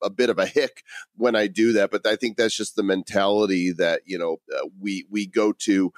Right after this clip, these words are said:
Um, and I lived in the South for twenty years, so I can put on that thing if I want to, and can't nobody say nothing about it. Um, but a lot of people still believe what they're spoon-fed. They believe what is written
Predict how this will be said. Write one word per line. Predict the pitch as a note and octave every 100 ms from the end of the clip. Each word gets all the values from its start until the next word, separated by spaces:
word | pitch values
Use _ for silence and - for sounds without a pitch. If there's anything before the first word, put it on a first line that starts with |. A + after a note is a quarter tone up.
| - - -
Um, | F2+ F2+ F2 F2+ D#2+
and | F#2 A#2
I | C3
lived | B2 B2+ G#2+
in | G2+
the | G2+
South | A#2 G#2 -
for | -
twenty | - F2+ F2+
years, | F2+ -
so | F2
I | A2
can | -
put | A#2+
on | G#2 G2
that | F#2+ D2+
thing | G#2 F#2
if | E2+
I | F2+
want | F#2 G2 -
to, | G#2 F#2
and | E2+
can't | G#2 F2
nobody | G2 F2+ F2
say | - G#2+
nothing | F#2 G#2 -
about | D#2+ G#2+ G#2
it. | F2 - - - -
Um, | F#2 F#2+ F#2+ F#2 - -
but | B2+
a | B2+
lot | C#3+ G3+
of | -
people | C3+ C3 D3+
still | - B2+ A#2+
believe | D3+ A2 G2 G2+
what | G#2+
they're | C3
spoon-fed. | C3 - F#3+ A3 F2 C2+ - -
They | F#2
believe | E2+ F#2+ F#2+ A2 C#3 G#2
what | G2+ G2+
is | G#2 F2+ F#2+
written | F2+ A#2